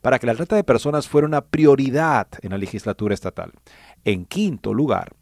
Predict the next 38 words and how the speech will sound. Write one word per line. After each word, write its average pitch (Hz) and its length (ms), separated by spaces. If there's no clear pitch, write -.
el 113 140
obispo 147 320
senior 156 580
propuso 127 480
que 110 120
se - 100
aumente 113 360
la 120 120
conciencia 107 800
sobre 101 200
la 95 120
trata 143 340
de 143 80
personas 131 460
a 123 40
nivel 104 280
diocesano 117 680
mediante 117 300
la 160 60
inclusión 170 440
de 127 80
historias 135 420
mensuales 117 600
sobre 135 240
el 120 80
tema 110 180
y 110 40
sus 113 180
víctimas 104 580
en 117 80
el 120 100
periódico 113 400
de 147 60
la 147 80
diócesis, 113 580
The - 140
Catholic 104 500
Witness. - 800